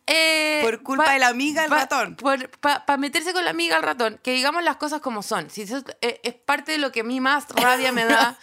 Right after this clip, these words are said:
Speaker 2: <laughs>
Speaker 1: de toda esta miserable,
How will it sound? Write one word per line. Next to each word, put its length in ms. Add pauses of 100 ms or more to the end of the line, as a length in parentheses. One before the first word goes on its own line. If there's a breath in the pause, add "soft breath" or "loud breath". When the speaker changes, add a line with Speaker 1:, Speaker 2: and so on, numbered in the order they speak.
(140)
Speaker 2:
<laughs> 200
Speaker 1:
de 200
toda 500
esta 520 (100)
miserable, 1040